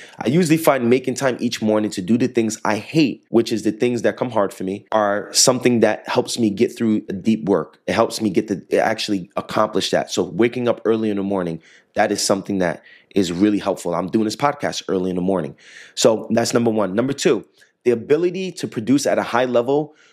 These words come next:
with quality and speed. The more you take time and energy to do the hard things, the more elite you become, and the easier it becomes to produce your work with quality and speed. Before I wrap this episode up, let's talk about the necessity of solitude of oneself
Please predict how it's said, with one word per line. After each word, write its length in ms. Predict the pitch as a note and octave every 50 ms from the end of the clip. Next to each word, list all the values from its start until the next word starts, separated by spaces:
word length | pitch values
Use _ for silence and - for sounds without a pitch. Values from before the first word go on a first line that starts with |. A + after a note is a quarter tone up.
| _ _ -
with 220 | G2 A2 A2 -
quality 580 | - - - A#2 A2+ B2 B2+ C3 B2+ C3+ C3+ -
and 140 | F#2 A2 -
speed. 400 | - - - A#2+ G2+ E2 D2+ - - - - _ _
The 60 | A#2
more 220 | A2 A2+ B2 C#3+ F3
you 140 | G3 F#3+
take 280 | F3+ - - D#3 - -
time 300 | - - C3 C3 C#3 C3+
and 100 | C3 - -
energy 340 | - A#2+ A#2 G#2+ G2 G#2+ G#2+
to 100 | F2 G2+
do 160 | E2+ G#2+ G#2+
the 100 | A2 G2+
hard 260 | - - G2+ G#2+ G#2+
things, 320 | - B2+ B2+ C3+ C3 - - - - _ _ _
the 80 | - G#2+
more 300 | G#2 A2+ B2+ C3 - -
elite 340 | G#2+ G#2+ A2+ C3+ C#3 A#2
you 100 | A#2 A2+
become, 460 | F#2+ G2+ F#2+ - G#2+ F2+ F2 F#2+ F#2 - _ _
and 80 | A2+ G#2+
the 180 | G#2+ - - C#3
easier 280 | D3+ D#3 A#2 C3 B2+
it 80 | A#2 F#2
becomes 380 | A#2 - - - A#2 A2+ A2 -
to 80 | A2
produce 360 | - A2 F2+ D#2+ A2 G#2+ - -
your 120 | G2+ F#2+
work 280 | F#2 G#2 G#2+ G#2+ - -
with 140 | F#2 - -
quality 560 | - - F#2+ F#2+ F#2+ G2 G2+ G2 G2+ E2 -
and 140 | E2+ F#2+ -
speed. 420 | - - - B2 G#2 D#2+ - - _ _ _ _ _ - - - - -
Before 260 | A2+ G#2+ - C3+ D3
I 40 | D#3+
wrap 220 | D3 D#3 D3+ -
this 120 | C#3+ C#3+ -
episode 400 | A#2 A2+ C#3+ - - A#2 G2+ F#2+
up, 240 | F#2 F#2 - _ _ _ _ -
let's 220 | - - - -
talk 180 | - D#3+ D#3 C3+
about 180 | A#2 B2 A#2+
the 80 | - - -
necessity 800 | G#2 G#2+ G2+ - - D#3 C#3+ - - B2+ G#2+ G#2+ G#2 G#2 - - _ _ _ -
of 120 | - -
solitude 800 | - - - D3 C#3+ D#3+ C#3+ A#2+ A2 - - A#2 G#2+ G2+ G2 F2
of 180 | - G2+ F#2 F2
oneself 580 | G2 G#2+ G#2 G2+ - - G#2+ G2+ G2+ - -